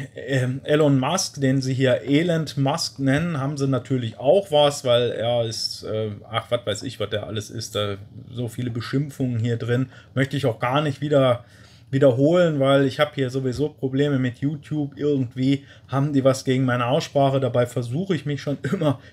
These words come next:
zurückzuhalten und viele Wörter zu vermeiden. Naja, so ist es nun mal im besten Deutschland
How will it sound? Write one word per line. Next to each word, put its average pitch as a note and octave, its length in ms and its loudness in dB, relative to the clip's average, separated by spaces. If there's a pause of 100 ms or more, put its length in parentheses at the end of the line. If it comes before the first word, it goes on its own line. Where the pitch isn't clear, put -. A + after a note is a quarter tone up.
zurückzuhalten C#3+ 1040 0
und B2+ 480 -4 (100)
viele D#3 400 -2
Wörter C#3 420 4
zu - 140 -14
vermeiden. C3+ 800 0 (580)
Naja, C3 440 4 (840)
so D3 300 2
ist D#3 280 -2
es D3 140 -2
nun C3 180 4
mal B2 280 6
im B2+ 140 0
besten B2 400 0
Deutschland C3+ 580 2